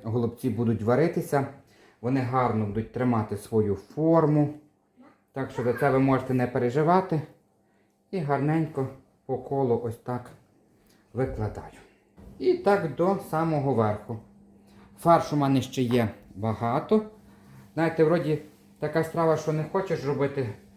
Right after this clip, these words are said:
дуже багато, але не получається. Ну, це така страва, ну, це така страва, мої хороші, що ви собі раз зробили. Ми, ну, точніше, ми так робимо.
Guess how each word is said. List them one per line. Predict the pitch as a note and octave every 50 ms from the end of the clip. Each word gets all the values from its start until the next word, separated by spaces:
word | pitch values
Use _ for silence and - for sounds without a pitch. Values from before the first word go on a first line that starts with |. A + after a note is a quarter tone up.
| - - _ _ -
дуже | A2+ B2 C3 C3 A#2+ C3+
багато, | A#2+ B2+ C3 A#2+ B2+ B2+ B2 A#2 - - C3 C3 -
але | C#3+ C#3 D3 D#3 D3+ D3+ - - - - - - - - - - -
не | C#3 D#3 D#3
получається. | D#3 D3+ D3+ D3 D3+ D3 - C#3+ B2 G#2+ G2+ G2+ - - C3
Ну, | C3+ D#3 F3 G#3 A3+ - - - - - - - C3 C3+ C3+
це | D3 D#3+
така | - E3 - E3
страва, | D#3 - D#3+ F3+ F3+ E3+ F3 D#3+ - - - - - - - _ - - - _ _ - _ _ - _ - _ _ _ _ _ - - - - - - - -
ну, | - D3 D#3 E3 D#3+ - - -
це | - D#3
така | D#3 D#3 D3 - D#3 D3
страва, | - - - D#3+ D#3 E3+ F#3 F#3 E3+ D#3+ C#3 - - -
мої | C3 C3+ C3+ B2
хороші, | - - C3+ C3+ C3+ C3+ C3 - B2+ A2+
що | - - - C3 B2 B2 - - - - - - - -
ви | - A2+ D3 D#3
собі | D#3 - C3+ A2 B2 C3 B2+
раз | B2 A#2+ A#2+ A2 G2
зробили. | F#2 G2+ G2 G2+ F#2 F#2 G2 A#2 B2+ C#3+ D#3+ E3 F3+ G3 G3+ G3 - - - - - - _ _ - - _ -
Ми, | D3 D#3+ D#3 - -
ну, | D#3+ B2+ A2+
точніше, | - A#2 - C3+ B2+ - C#3+
ми | D3 C3
так | - A#2 G2
робимо. | G#2 G2+ F#2 G2 F#2+ F#2+ F#2+